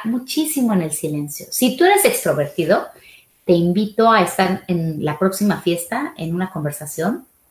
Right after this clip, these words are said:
estando contigo mismo, para que veas lo que está buscando el introvertido, para que veas qué padre también es, eh,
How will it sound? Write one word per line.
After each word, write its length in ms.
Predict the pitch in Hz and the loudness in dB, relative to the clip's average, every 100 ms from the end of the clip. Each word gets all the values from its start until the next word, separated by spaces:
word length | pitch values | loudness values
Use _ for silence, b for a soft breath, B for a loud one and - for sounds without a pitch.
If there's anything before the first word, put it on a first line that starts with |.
| _ _ | _ _
estando 380 | 180 - 185 202 | -4 2 2 2
contigo 360 | 170 180 160 | 0 -2 -2
mismo, 320 | 170 175 165 147 | -2 -2 -4 -4
para 220 | 147 147 | -4 0
que 80 | 170 | 2
veas 180 | 185 | 2
lo 120 | 202 196 | 2 0
que 80 | |
está 160 | 151 180 | -2 0
buscando 500 | 170 180 - 175 170 | 0 -2 0 0 0
el 80 | 165 | -2
introvertido, 720 | 151 156 151 147 - 156 151 _ b b b b | -4 -6 -6 -6 -6 -6 -8 _ b b b b
para 220 | 156 156 | -4 -2
que 80 | 165 | 2
veas 260 | 170 180 - | 2 2 -2
qué 80 | 190 | -2
padre 340 | 185 180 190 | 2 4 4
también 480 | 190 160 165 165 180 | 2 -2 0 2 2
es, 340 | 165 175 - - | 2 -2 -6 -10
eh, 400 | - 160 147 143 | -6 -2 0 -2